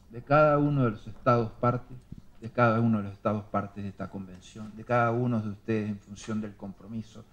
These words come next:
con el sistema interamericano de derechos humanos. Por eso,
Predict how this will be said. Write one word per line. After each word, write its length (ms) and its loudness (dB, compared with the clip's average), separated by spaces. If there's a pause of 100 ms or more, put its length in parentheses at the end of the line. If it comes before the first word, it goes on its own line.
(200)
con 120 -8
el 80 -10
sistema 380 -18
interamericano 800 -18 (440)
de 120 -14
derechos 440 -20
humanos. 240 -20 (960)
Por 140 -2
eso, 480 0